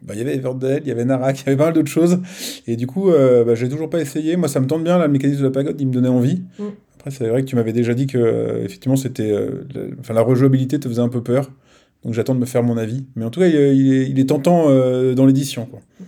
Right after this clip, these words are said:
Speaker 2: Après, on parle de rejouabilité aujourd'hui. Est-ce qu'on joue plus de dix fois un jeu ? Peut-être pas.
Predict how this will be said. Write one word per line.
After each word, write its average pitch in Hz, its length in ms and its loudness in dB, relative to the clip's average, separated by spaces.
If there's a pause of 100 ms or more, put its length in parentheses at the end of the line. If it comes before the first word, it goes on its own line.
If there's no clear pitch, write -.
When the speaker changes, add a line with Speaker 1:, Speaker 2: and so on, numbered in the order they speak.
(120)
Speaker 2:
Après, 202 180 -10
on 262 60 -2
parle 196 180 0
de 196 60 0
rejouabilité 190 480 0
aujourd'hui. 190 340 0
Est-ce 196 160 -4
qu'on 196 140 0
joue 196 140 -2
plus 196 140 -10
de 160 40 -8
dix 175 160 -8
fois 196 200 -4
un 185 120 2
jeu ? 196 200 0
Peut-être 180 240 -8
pas. 220 220 -6